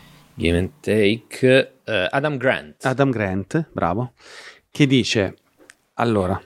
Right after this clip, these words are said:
Speaker 2: Adesso arrivo, bellissimo questo, perché secondo me ci siamo persi anche... No, non è lui, allora, cazzo, l'altro, vabbè, insomma, poi, poi ve lo dirò in un'altra puntata.
Speaker 1: <laughs>
Speaker 2: Vabbè, lui dice, mm,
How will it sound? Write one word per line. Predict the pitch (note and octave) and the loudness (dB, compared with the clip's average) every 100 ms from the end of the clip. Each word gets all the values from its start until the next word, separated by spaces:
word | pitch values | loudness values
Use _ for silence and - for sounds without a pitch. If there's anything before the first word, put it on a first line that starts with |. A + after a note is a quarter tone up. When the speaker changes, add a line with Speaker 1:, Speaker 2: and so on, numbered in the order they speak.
| _ | _
Speaker 2:
Adesso | - F#2 - | -6 -4 -4
arrivo, | E2 D#2+ E2 - | -6 -6 -8 -6
bellissimo | E2+ E2+ - D#2+ | -4 -4 -4 -6
questo, | E2+ D#2+ - - | -4 -6 -10 -14
perché | G2+ C3+ | -6 -4
secondo | B2+ E3 G#3+ | -2 2 2
me | B3+ | 0
ci | |
siamo | - B2+ | -2 -2
persi | C#3 B2 C#3 | -2 -2 -2
anche... | C3 - - | -4 -8 -6
No, | C3 C#3+ | -2 0
non | D#3 | 0
è | A#2+ | -2
lui, | G2+ G2+ G2+ | -2 -2 -2
allora, | G2+ G2 G2 | -2 -4 -6
cazzo, | - C#3 - - C#3 - E3+ | -8 -8 -8 -6 -6 -8 -10
l'altro, | D3+ D3 D#3 E3 | -2 0 0 0
vabbè, | C#3 B2 | 0 -2
insomma, | G2+ - G#2+ G#2+ - _ - _ _ | -4 -6 -6 -8 -12 _ -20 _ _
poi, | C#3+ C#3+ | -2 -2
poi | C#3+ E3+ | 2 2
ve | D3+ | 4
lo | C3 | 4
dirò | A#2+ A#2+ A#2 A2+ A2 A2 | 4 4 4 4 2 0
in | G#2+ A#2+ | -4 -4
un'altra | A#2 G#2+ - G#2 | 0 0 0 -6
puntata. | - - F#2+ A2 | -8 -10 -8 -8
Speaker 1:
<laughs> | F#2 F3 G#3 - - - | -10 -10 -12 -14 -18 -14
Speaker 2:
Vabbè, | G#3 G3+ | -2 2
lui | D3 G#3+ | 2 2
dice, | D3 - B2+ A#2 A2+ A2 G#2+ | 2 2 0 2 2 2 0
mm, | G2+ G2 - - - - | 0 -2 -6 -6 -8 -10